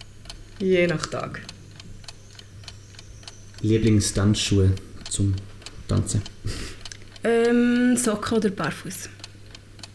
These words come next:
Speaker 1: Was war die Frage?
Speaker 2: Lieblingstanzschuhe.
Speaker 1: Tanzschuhe, ja, barfuß.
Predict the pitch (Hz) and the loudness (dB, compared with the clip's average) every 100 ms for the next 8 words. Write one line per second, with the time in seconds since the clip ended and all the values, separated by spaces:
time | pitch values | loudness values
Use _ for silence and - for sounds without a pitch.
0 | - - - - - 175 175 302 415 - | -20 -18 -18 -18 -12 -2 0 2 0 2
1 | 359 392 - - 190 - - - - 110 | 4 4 0 -4 -4 -6 -16 -18 -2 2
2 | 107 110 98 - 98 101 104 - - - | 4 6 4 4 4 4 4 -2 -6 -4
3 | - 101 95 87 - - - - - 196 | 0 4 4 2 -4 -18 -20 -10 -4 0
4 | 226 240 - 202 165 175 175 156 156 - | 0 2 0 2 2 2 0 -4 -6 -8
5 | - | -10